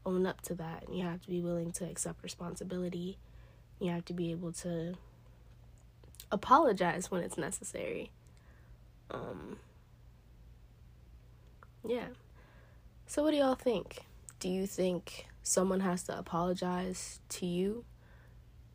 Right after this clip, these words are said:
in order for you to forgive them? Or do you feel like you have to forgive them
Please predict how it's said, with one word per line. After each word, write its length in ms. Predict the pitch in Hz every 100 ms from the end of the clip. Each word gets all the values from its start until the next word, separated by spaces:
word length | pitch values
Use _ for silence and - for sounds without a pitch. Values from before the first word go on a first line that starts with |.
| - - - -
in 140 | 202
order 360 | 196 196 196 202
for 140 | -
you 140 | 185 190
to 60 |
forgive 360 | 185 180 180 185
them? 240 | 190 208 214 - - - - - - - - - - - - - - - - - - - -
Or 340 | 277 233 220 214 -
do 80 | 190
you 140 | 196
feel 360 | 196 - 208 208
like 300 | 180 170 -
you 80 | 185
have 220 | 175 175
to 120 | 180
forgive 440 | - 170 170 180
them 340 | 175 175 185